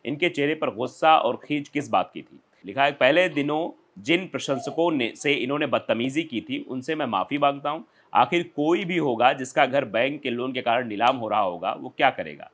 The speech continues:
देश को आप पर नाज है, जय हिंद। इस तरीके से भी लोग लिख रहे हैं कि देश को आप पर नाज है, मतलब अब ये, अ, सीधे तौर पर चीज़ें वायरल भी हो रही है, लोग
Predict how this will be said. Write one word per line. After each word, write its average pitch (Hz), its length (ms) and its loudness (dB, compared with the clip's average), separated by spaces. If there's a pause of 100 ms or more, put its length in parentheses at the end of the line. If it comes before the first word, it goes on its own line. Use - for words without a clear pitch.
(340)
देश 147 420 0
को 170 220 -2
आप 123 320 4
पर 113 120 2
नाज 101 360 -2
है, 67 140 -20 (100)
जय 104 80 -4
हिंद। - 240 -10 (220)
इस - 120 -16
तरीके 101 300 -4
से 107 120 -8
भी 107 120 -4
लोग 92 220 -8
लिख 87 160 -12
रहे 85 140 -8
हैं 117 100 0
कि - 60 -4
देश 110 340 -6
को - 300 -8
आप 85 240 -6
पर 95 100 -6
नाज 80 420 -8
है, 71 160 -12 (460)
मतलब 117 200 0
अब 120 160 0
ये, 151 360 -2
अ, 117 300 -2
सीधे 139 340 -4
तौर 139 180 2
पर 139 140 -4
चीज़ें 123 280 -6
वायरल 110 300 2
भी 143 100 -4
हो 151 120 -6
रही 143 200 -2
है, 165 120 -4
लोग 110 260 -6